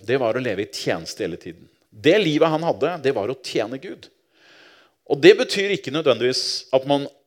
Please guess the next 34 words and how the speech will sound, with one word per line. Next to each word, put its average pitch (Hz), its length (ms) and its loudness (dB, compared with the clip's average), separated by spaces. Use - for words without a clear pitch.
alltid 127 680 2
gjør 123 260 0
kristelige 151 580 -2
ting. 208 220 -8
For - 120 -6
Paulus, 160 440 4
han 156 120 2
hadde 151 160 2
jo 151 80 6
også 220 200 2
ting 135 280 -4
i 135 80 -2
det 131 120 8
at 123 160 4
han 131 200 2
var 123 240 4
teltmaker. 139 760 -4
Men 151 120 4
han 170 160 6
var 185 160 6
altinkluderende 185 1700 6
i 160 120 -2
sitt - 280 0
liv. 117 180 -4
"Alt 247 400 6
det 160 220 6
jeg 147 220 4
gjør, 143 340 4
det 131 120 4
er 127 280 2
jeg 123 180 4
tjener 113 640 0
min 117 360 -12
Gud." 196 340 -14